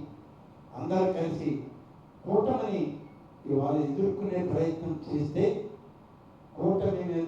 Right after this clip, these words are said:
ముందు ఉన్నటువంటి ఒక పటిష్టమైన ఆలోచన విధానం, రాజకీయ విధానం, అలాగే రాజ్యాంగబద్ధమైనటువంటి విధానాల్లో మీరు కొట్టుకుపోక తప్పదు.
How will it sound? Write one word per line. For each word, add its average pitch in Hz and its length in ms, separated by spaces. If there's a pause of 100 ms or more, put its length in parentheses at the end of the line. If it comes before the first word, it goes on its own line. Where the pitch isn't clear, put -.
(320)
ముందు 170 320 (140)
ఉన్నటువంటి 147 640 (720)
ఒక 135 160 (140)
పటిష్టమైన 180 760 (160)
ఆలోచన 170 440 (120)
విధానం, 160 460 (760)
రాజకీయ 185 600 (600)
విధానం, 175 500 (680)
అలాగే 170 400 (1120)
రాజ్యాంగబద్ధమైనటువంటి 175 1600 (760)
విధానాల్లో 156 840 (540)
మీరు 139 240 (120)
కొట్టుకుపోక 156 640 (140)
తప్పదు. 143 400